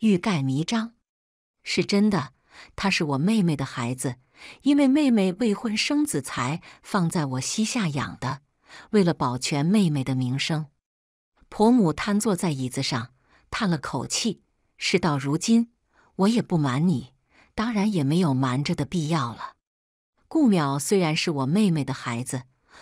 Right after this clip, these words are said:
我却是把她当成亲生的一样对待，可我没想到她会跟叶儿发展出那样的感情。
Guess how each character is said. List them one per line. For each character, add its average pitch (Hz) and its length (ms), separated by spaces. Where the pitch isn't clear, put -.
我 185 140
却 208 180
是 180 140
把 135 200
她 175 140
当 165 280
成 147 260
亲 220 300
生 202 180
的 185 100
一 139 180
样 196 200
对 143 220
待， - 260
可 - 160
我 214 140
没 160 200
想 131 300
到 139 240
她 - 160
会 170 180
跟 180 240
叶 208 220
儿 135 240
发 196 240
展 131 260
出 170 260
那 175 160
样 135 180
的 131 80
感 123 260
情。 113 360